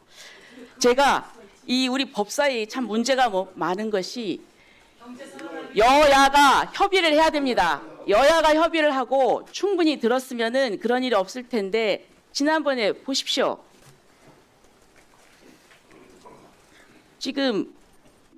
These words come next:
내란 재판 특별법인가요? 그래서 일방적으로 했지만 결국 법사위까지 일방 통과했지만은 나중에 이게 유연성 시비가 있으니까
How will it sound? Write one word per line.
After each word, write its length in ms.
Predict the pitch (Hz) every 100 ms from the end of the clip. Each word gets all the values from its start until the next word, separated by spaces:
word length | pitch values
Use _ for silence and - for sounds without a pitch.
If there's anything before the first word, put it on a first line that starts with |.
| _ _ _ _ -
내란 380 | 202 240 285
재판 440 | 254 240 - 240 226
특별법인가요? 1040 | - 320 285 233 - 196 185 180 208 381 - -
그래서 600 | 269 262 285 233 135 - _ _ -
일방적으로 640 | 247 339 320 311 254 262
했지만 540 | 269 - 269 208 - - _ _ -
결국 480 | 359 330 277 - -
법사위까지 640 | 240 - 339 339 247 226
일방 300 | 240 269 269
통과했지만은 1000 | 302 294 269 269 254 226 208 226 180 - - _
나중에 400 | 233 269 330 285
이게 140 | 262 240
유연성 400 | 262 330 311 262
시비가 380 | - 330 311 262
있으니까 840 | 196 - 254 233 185 190 190